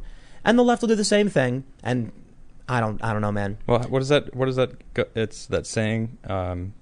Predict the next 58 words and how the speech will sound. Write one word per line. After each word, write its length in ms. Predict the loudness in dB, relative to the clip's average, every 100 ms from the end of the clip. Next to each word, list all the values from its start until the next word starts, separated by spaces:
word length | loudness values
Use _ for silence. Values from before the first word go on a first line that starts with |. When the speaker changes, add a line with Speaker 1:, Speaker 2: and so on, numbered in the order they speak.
| -12 0
Speaker 2:
"Blame 260 | 2 4
your 100 | 4
enemies, 500 | 4 2 2 0 -2
what 160 | -2 0
you, 180 | 0 -2
you 180 | -2 -2
do 120 | 0
yourself," 720 | 0 0 0 0 0 -4 -12 -16 -18 -18 -18 -18 -2
so 160 | 0
that 180 | 2 2
when 320 | 2 -2 -4 -10 -14 -4
it 120 | 0
all 140 | 0
comes 300 | 2 0 0
out, 140 | 4 4
Speaker 1:
Oh, 100 | 4
yeah. 80 | 2
Speaker 2:
that 140 | 0
they 300 | 2 2 2
think 240 | 0 -4 0
that 260 | 0 0
the 100 | 0
enemy 300 | 2 2 2
was 100 | 0
doing 240 | 2 0 0
it. 120 | -4 -8 -12 -12 -12 0
Speaker 1:
Yeah, 220 | 2 2 -2
I 140 | 0
don't 80 | 2
know. 180 | 2 0 -6 -6
Speaker 2:
That's, 180 | -4 2
Speaker 1:
Sounds 180 | 6
Speaker 2:
that's 100 | 6
Speaker 1:
like 100 | 8
an 60 | 6
Speaker 2:
what 80 | 6
it, 40 |
Speaker 1:
Alinsky 200 | 4 4
Speaker 2:
well, 80 | 4
but 100 | 4
Speaker 1:
tactic. 140 | 4
Speaker 2:
I 80 | 4
know 140 | 6 8
that's 200 | 6 2
what, 140 | -4 -2
that's 260 | 0 2
what 120 | 2 0
it 40 |
feels 220 | 2 0
like 100 | 2
the 80 | 2
Democrats 440 | 2 2 2 0
are 40 | 0
doing. 260 | 0 0
They're 140 | 6 6
the 120 | 8
only 180 | 6 4
ones 240 | 4 2